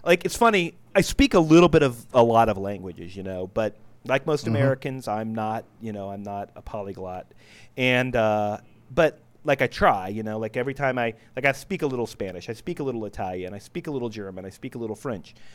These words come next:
Speaker 1: um,
Speaker 2: Mm-hmm.
Speaker 1: you know, and, like, more than most, you know, like, I have a pretty good working knowledge of each. 'Cause I, if I travel to a place,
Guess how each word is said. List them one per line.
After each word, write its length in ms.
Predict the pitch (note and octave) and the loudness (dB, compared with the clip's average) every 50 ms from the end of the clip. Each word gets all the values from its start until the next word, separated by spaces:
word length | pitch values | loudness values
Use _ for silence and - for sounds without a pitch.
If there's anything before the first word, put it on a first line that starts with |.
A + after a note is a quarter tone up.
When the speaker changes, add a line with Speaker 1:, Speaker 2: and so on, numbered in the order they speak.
| - - - - | -20 -20 -6 0
Speaker 1:
um, 460 | C#3 C3+ C3 C3 B2+ B2 B2 B2 A#2+ - - | 4 4 6 6 4 2 -2 -6 -12 -14 -10
Speaker 2:
Mm-hmm. 240 | - A2+ G#2+ A2 B2 B2+ | -6 -4 -2 -2 -2 -2
Speaker 1:
you 80 | B2+ B2+ | -2 0
know, 360 | B2 B2 A#2+ A#2 A#2 A#2+ A#2+ - - - - | 2 2 4 4 2 0 -2 -8 -16 -10 -4
and, 140 | - A#3 B3+ - | -2 -2 0 2
like, 220 | A#3+ C4 B3+ - G#3+ G#3 - - | 2 2 0 0 -4 -10 -8 -4
more 200 | A3+ C4 B3 F3+ | 2 4 4 4
than 180 | C3+ B2 A2+ | 4 2 0
most, 380 | A2+ B2 G#2+ C#2+ - A2+ - - | 0 0 0 0 -4 -8 -12 -10
you 60 | D3 | -8
know, 100 | C3 B2 | -6 -4
like, 160 | C#3 D#3 D#3+ | -4 -4 -2
I 20 | F3+ | -4
have 120 | E3+ C#3 | -4 -4
a 40 | A#2+ | -6
pretty 240 | - - A#2+ G#2 F#2+ F#2 - - | -6 -6 -6 -6 -8 -10 -12 -12
good 140 | - G#2+ F#2+ | -10 -8 -6
working 320 | G2+ G2+ G2 - - F#2 | -8 -8 -8 -10 -12 -14
knowledge 280 | F#2 F#2 F#2 F2+ F2+ - | -12 -10 -10 -12 -12 -14
of 80 | F#2 | -12
each. 280 | G#2 G#2+ G2 - - - | -12 -12 -12 -14 -12 -6
'Cause 180 | - E3+ D#3 C#3 | -4 -2 2 2
I, 200 | D3+ C#3+ C#3 C#3 - - - | 2 2 0 -2 -8 -18 -14
if 100 | C#3 C3+ | -8 -6
I 60 | C3+ | -6
travel 420 | A#2 - - D3 C#3+ D3 D3 C#3+ C3 | -6 -4 0 2 2 2 2 2 -2
to 160 | - - A2+ | -4 -4 -6
a 40 | F#2+ | -8
place, 540 | - - - F#2 F2+ F2 F#2 G#2+ - - - | -6 -8 -8 -8 -8 -8 -10 -12 -14 -20 -20